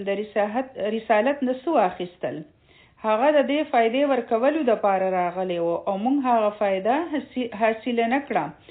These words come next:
او بیا الله تعالی موږ له ډېرې ښې ښې تسلیانې راکړې چې فکر مه کوئ، که تاسو ته نقصان در ورسېدو، نو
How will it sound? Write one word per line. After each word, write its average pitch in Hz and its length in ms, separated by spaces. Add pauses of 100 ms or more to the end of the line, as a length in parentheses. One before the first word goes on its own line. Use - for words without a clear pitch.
(340)
او 208 120
بیا 269 200
الله 277 280
تعالی 240 440
موږ 254 200
له 208 80
ډېرې 269 520
ښې 240 140 (100)
ښې 233 120 (160)
تسلیانې 208 840 (100)
راکړې 175 400
چې - 80 (120)
فکر 254 280
مه 240 160
کوئ، 214 320 (520)
که 214 60
تاسو 277 420
ته 240 80
نقصان 262 640
در 220 160
ورسېدو، 208 720
نو 269 100